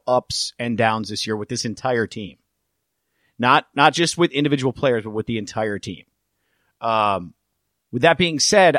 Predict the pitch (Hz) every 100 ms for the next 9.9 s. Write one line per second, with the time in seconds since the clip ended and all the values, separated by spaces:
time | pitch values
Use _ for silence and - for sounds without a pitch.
0 | - 135 170 160 135 180 170 165 151 127
1 | 170 143 135 139 120 107 143 127 113 _
2 | 117 113 113 113 101 _ _ _ - 123
3 | 110 - 101 180 139 - 185 170 131 127
4 | 120 123 110 92 147 139 127 135 123 123
5 | 123 123 107 127 123 123 120 110 110 117
6 | 127 131 131 - 117 117 123 - 123 127
7 | 120 123 107 107 120 127 127 113 - 135
8 | 123 - 131 117 117 117 113 _ _ -
9 | 120 101 117 117 98 135 156 123 104